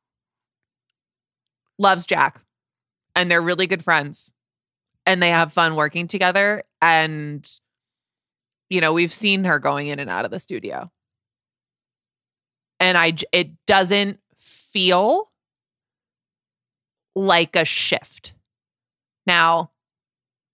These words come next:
that's speaking with very limited information, right? Because who knows what happens once she walks inside and they close the door. Maybe, maybe there's a very conscious, look, this has been a thing with her, right? Like, this is, this is a,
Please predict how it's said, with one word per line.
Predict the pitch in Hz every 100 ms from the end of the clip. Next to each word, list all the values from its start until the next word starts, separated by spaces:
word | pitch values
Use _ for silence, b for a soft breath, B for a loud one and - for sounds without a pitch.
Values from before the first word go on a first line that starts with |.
| _ _ _ _ _ _ _ _ -
that's | 185 -
speaking | - 196 185 180
with | 175 170
very | 160 165 165
limited | 165 160 160 151
information, | 160 151 156 151 143 - 185 185 _
right? | 165 165 -
Because | 160 175 156
who | 240
knows | 294 285
what | 151 151
happens | - - - -
once | 160 -
she | 160
walks | 156 160
inside | 170 170 165
and | 160
they |
close | 160 160 151
the |
door. | 156 151
Maybe, | 151 151 151 151 -
maybe | 165 160
there's | 160 151
a | 160
very | 180
conscious, | 180 190 180 180 165 - - b b b b b _ _ _ _ _ _ -
look, | 269 -
this | 320 370
has | -
been | 415
a | 339
thing | - 403 330
with | 175 185
her, | 156 147 170 -
right? | 240 320
Like, | 269 262
this | 294 -
is, | 285 269
this | 294 294
is | 339 339 330
a, | 294